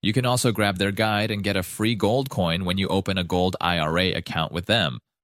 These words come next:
All the details are there for you when you scroll down below to the description box.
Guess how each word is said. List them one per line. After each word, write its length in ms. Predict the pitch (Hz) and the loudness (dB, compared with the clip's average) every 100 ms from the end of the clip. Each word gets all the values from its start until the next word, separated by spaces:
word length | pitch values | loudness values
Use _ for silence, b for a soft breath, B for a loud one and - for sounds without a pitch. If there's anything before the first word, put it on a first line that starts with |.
| - | 0
All 180 | 90 | 2
the 120 | 92 90 | 2 0
details 540 | 104 110 98 95 95 | 0 0 0 0 0
are 120 | 85 | -2
there 240 | 78 98 110 | 0 0 0
for 240 | 95 78 | -2 -2
you 160 | 80 87 | -2 -2
when 140 | 85 | -2
you 120 | 85 | -4
scroll 300 | 90 - 95 | -4 0 0
down 240 | 92 90 87 | 2 -2 -2
below 400 | 87 113 95 98 | 0 2 0 0
to 100 | 98 | -2
the 120 | 98 | -2
description 520 | 113 - 131 - 90 | -2 0 0 0 -2
box. 440 | 80 64 - - | 0 -2 -4 -8